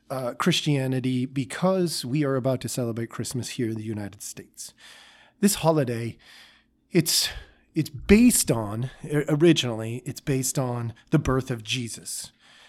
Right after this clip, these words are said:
It's, you know, obviously we, we celebrate with gifts and, and ideally in remembrance of Jesus, the birth of Jesus. So that's, that's one. Um, in Christianity, we also see,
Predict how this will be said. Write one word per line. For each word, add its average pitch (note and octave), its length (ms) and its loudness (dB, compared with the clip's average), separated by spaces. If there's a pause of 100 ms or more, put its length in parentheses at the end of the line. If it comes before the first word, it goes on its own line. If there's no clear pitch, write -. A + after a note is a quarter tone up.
(100)
It's, - 340 -2
you D#3 220 0
know, C3+ 200 -2 (160)
obviously C#3+ 460 -2
we, C3 400 -6 (220)
we C3+ 80 -4
celebrate B2+ 560 -4
with B2+ 320 -8
gifts - 600 0
and, C#3 380 -4
and C#3+ 220 -4
ideally D#3+ 760 0 (280)
in C#3+ 260 6
remembrance C#3+ 840 2
of B2 520 -8 (600)
Jesus, - 680 -2 (140)
the B2 120 -8
birth C3 280 -4
of A2+ 120 -10
Jesus. - 580 -14 (760)
So E3 120 -4
that's, G3 300 -2
that's E3 220 -4
one. G2+ 460 -10
Um, A#2+ 260 -4
in D#3+ 140 4
Christianity, C3+ 680 -2
we A#2 140 -4
also A2 320 -6
see, A2 480 -8